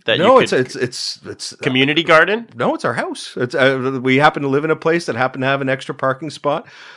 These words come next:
Speaker 2: The parking spot is half rented to an auto shop, and, and the auto shop uses it for a dumpster. And, but there's a lot of room around that dumpster that's not in front of the dumpster. All of our gardens are raised off the ground, so there's no leakage from the ground. There's no seepage from the ground.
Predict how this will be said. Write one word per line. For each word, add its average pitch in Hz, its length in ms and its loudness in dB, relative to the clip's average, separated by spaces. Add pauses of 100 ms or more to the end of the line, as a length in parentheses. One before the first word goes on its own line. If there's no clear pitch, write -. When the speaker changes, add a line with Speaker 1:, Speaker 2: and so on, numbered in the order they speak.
(160)
Speaker 2:
The 147 120 0
parking 175 360 2
spot 160 460 4
is 127 140 -2
half 143 420 2
rented 143 460 -2
to 123 400 -6 (480)
an 117 120 -2
auto 131 240 4
shop, 135 460 -2 (100)
and, 113 300 -2
and 117 160 -2
the 120 80 0
auto 139 140 2
shop 139 280 -2
uses 120 280 -6
it 123 100 -8
for 135 120 -6
a 127 40 -4
dumpster. 135 460 -8 (760)
And, 113 280 2
but 120 100 -2
there's 113 140 -8
a 120 40 -2
lot 123 180 4
of 123 60 -2
room 117 220 0
around 120 220 2
that 87 160 -4
dumpster 85 340 -10
that's 92 180 -6
not 101 140 0
in 107 80 -8
front 95 240 -4
of 87 100 -8
the 82 80 -10
dumpster. - 380 -14 (500)
All 123 240 6
of 151 100 2
our 143 140 8
gardens 123 440 0
are 117 120 -2
raised 117 380 0
off 110 240 -2
the 107 80 -8
ground, 107 380 -2
so 113 100 -14
there's 101 140 -10
no 120 140 0
leakage 127 420 -4
from 113 120 -10
the 98 60 -6
ground. 98 280 -4
There's 87 140 -12
no 104 80 -6
seepage 135 520 -8
from 110 120 -10
the 95 60 -8
ground. 92 340 -8